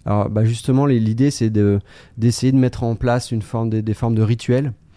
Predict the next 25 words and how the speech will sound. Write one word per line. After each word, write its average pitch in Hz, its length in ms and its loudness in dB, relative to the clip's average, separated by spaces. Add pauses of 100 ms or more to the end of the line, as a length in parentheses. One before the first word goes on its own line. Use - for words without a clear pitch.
(340)
Alors, 107 140 -4
chez - 160 -4
nous, 160 120 4
le 156 60 -2
télétravail, 135 480 0
il 110 80 2
est 104 40 2
vraiment, 120 480 2
euh, 110 120 2
flexible, 120 580 -4
hein, 98 480 -2 (340)
euh, 92 80 -6
certains 110 340 -4
collaborateurs 107 720 -2
viennent 101 240 -2
qu'une - 180 -8
fois 107 320 -4
par, 98 220 -6
euh, 101 320 -8
par 87 180 -8
semaine, 110 460 0
d'autres 101 180 -4
deux, 107 260 -2
trois 101 220 -8
fois. 120 380 -6